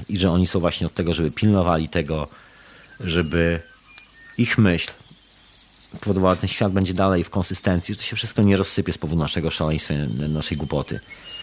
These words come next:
Także słuchajcie, moi drodzy, może pomyślmy czasami wieczorem, jak ci Indianie Kogi, zgaśmy sobie światło i pomyślmy po prostu w intencji. Oni myślą w intencji. To nie chodzi o medytację, chodzi o intencję, czyli musimy nadać,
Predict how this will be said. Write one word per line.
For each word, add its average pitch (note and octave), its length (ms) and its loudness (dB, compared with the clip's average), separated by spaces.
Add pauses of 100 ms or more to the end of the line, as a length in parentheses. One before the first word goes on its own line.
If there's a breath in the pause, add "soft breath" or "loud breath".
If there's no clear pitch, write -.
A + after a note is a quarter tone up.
(180 loud breath)
Także A#2+ 220 4
słuchajcie, E3 440 2
moi G#2+ 160 4
drodzy, G2+ 380 -2
może A#2+ 320 -2
pomyślmy C#3 560 2
czasami G#2 580 2
wieczorem, F#2+ 640 0 (540 loud breath)
jak F2 240 2
ci - 140 -2
Indianie F2+ 380 2
Kogi, E2 280 -2
zgaśmy D#2 400 -4
sobie D#2 220 -4
światło D2+ 580 -4 (840 loud breath)
i - 100 -2
pomyślmy G#2+ 400 2
po - 20 -2
prostu - 220 -6
w - 80 -10
intencji. E2 580 0
Oni C#3 160 2
myślą D#3 200 2
w - 60 2
intencji. A2+ 420 2
To C#3 60 0
nie C3+ 80 2
chodzi D3+ 160 0
o D3+ 40 2
medytację, A2+ 540 0
chodzi F#2+ 300 -4
o F#2 280 2
intencję, F#2 600 0
czyli G2 160 -2
musimy F#2 300 0
nadać, E2 440 -2